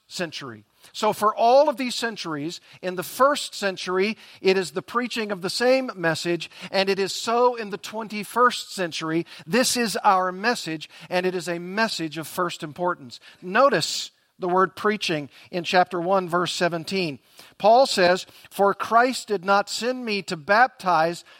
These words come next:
but to preach the gospel. And not with words of eloquent wisdom, lest the cross of Christ be emptied of its," what? Power. There's preach and power.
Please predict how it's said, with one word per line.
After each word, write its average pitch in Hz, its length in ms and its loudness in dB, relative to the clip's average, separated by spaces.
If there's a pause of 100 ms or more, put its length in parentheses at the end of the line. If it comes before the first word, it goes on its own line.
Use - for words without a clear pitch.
(120)
but 214 340 2
to 214 200 -8
preach - 720 -6 (220)
the 175 140 -2
gospel. 208 640 0 (1700)
And 202 260 -4
not 254 260 4
with 208 240 -4
words 208 360 0
of 196 160 -6
eloquent 202 480 0
wisdom, 185 560 -4 (180)
lest 202 400 0
the 190 80 -6
cross 269 540 0
of 202 100 -10
Christ 240 560 0 (280)
be 220 280 -6
emptied 247 520 -4
of 208 280 4
its," - 360 -2
what? 185 360 2 (1120)
Power. 247 480 4 (200)
There's 214 240 0
preach 220 380 -4
and 190 140 -8
power. 190 440 2